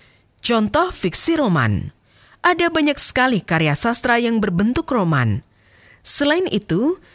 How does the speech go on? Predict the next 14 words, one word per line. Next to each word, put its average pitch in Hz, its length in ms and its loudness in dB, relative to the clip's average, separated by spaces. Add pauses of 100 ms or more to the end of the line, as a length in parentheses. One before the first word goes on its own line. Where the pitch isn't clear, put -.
(160)
jenis-jenis 247 800 0
roman 208 480 0 (160)
juga 208 400 0
cukup 277 320 -4
banyak. 156 400 0 (560)
Misalnya, 269 880 0
roman 208 480 0
petualangan, 233 880 0 (560)
roman 277 400 0
psikologis, 165 960 0 (480)
roman 233 480 0
percintaan, 208 880 0 (320)
dan 190 400 0
lain-lain. 180 800 0